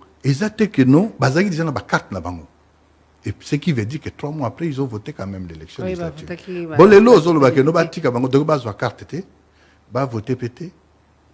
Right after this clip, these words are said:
Speaker 1: Yeba ke soki tosali yango, toza ko consacrer balkanisation. Réglons,
Speaker 2: Donc, tout
Speaker 1: ré-
Speaker 2: c'est la situation sécuritaire est à la stabiliser pour na ko parler élection.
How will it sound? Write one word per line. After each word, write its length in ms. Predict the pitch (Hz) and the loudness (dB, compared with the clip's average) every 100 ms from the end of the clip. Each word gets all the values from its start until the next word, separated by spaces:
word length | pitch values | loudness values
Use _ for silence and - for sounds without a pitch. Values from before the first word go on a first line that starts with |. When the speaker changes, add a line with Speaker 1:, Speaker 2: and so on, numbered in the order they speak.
| 85 | -10
Speaker 1:
Yeba 320 | 117 156 147 | -8 -6 -6
ke 140 | - | -8
soki 240 | 104 123 - | -12 -14 -14
tosali 420 | 98 - 117 117 | -16 -10 -8 -8
yango, 260 | 95 98 | -10 -12
toza 300 | 87 87 95 | -14 -12 -12
ko 160 | 104 85 | -12 -14
consacrer 760 | - 92 90 - 98 - 104 110 78 | -16 -16 -16 -16 -18 -16 -16 -16 -20
balkanisation. 680 | 90 85 - 82 78 76 - 73 _ _ _ _ _ _ _ _ | -18 -18 -18 -18 -18 -20 -20 -20 _ _ _ _ _ _ _ _
Réglons, 320 | - 117 117 | -4 -4 2
Speaker 2:
Donc, 200 | 165 170 | 2 2
tout 80 | 247 | 2
Speaker 1:
ré- 180 | 254 156 | 6 6
Speaker 2:
c'est 180 | 202 190 | 6 4
la 340 | 185 196 302 285 - _ _ | 4 2 0 -6 -20 _ _
situation 520 | - 185 190 - 240 | -14 -4 -4 0 0
sécuritaire 500 | 226 202 185 180 220 | 0 -2 -2 -2 -2
est 100 | 214 | 0
à 60 | 180 | -2
la 100 | 165 | -4
stabiliser 640 | - - 165 170 165 208 | -6 -8 -6 -8 -4 -4
pour 260 | 214 - 233 | -4 -4 -2
na 160 | 190 | -2
ko 560 | 165 - 165 165 160 156 - | -4 -10 -8 -8 -8 -10 -8
parler 280 | 160 170 202 | -8 -2 -2
élection. 460 | 180 170 - 214 | -2 -6 -6 -6